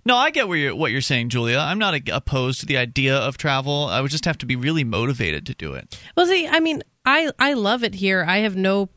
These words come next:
Speaker 2: problem living here at all. I've adjusted from bigger city life to this little rural town we live in,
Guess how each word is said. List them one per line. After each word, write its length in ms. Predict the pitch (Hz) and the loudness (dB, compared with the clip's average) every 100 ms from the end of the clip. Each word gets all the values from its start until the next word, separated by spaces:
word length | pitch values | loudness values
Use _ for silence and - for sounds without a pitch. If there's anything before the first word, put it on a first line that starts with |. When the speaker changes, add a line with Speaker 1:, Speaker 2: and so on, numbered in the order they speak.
| _ _ | _ _
Speaker 2:
problem 640 | - 185 185 202 196 190 | 0 2 2 0 2 2
living 420 | 175 190 190 190 | 2 2 2 2
here 200 | 190 185 | 2 2
at 80 | 180 | 2
all. 280 | 175 180 180 | 2 2 0
I've 180 | 180 185 | 0 -2
adjusted 540 | 175 185 185 - 185 | -2 -2 -2 -2 -2
from 260 | - 190 180 - - - | 0 0 0 -8 -8 0
bigger 360 | 190 196 190 | 2 4 2
city 340 | 180 - 196 185 | 0 0 2 2
life 420 | 175 175 175 - | 2 2 0 -6
to 320 | - 185 175 170 - - | -2 0 2 -2 -8 -8
this 240 | 185 - | -6 -2
little 320 | 185 185 190 | 0 2 2
rural 380 | 175 175 190 185 | 2 2 2 0
town 380 | 180 180 175 180 | 0 0 0 0
we 100 | 180 | 0
live 240 | 180 180 175 | 0 0 2
in, 220 | 180 | 2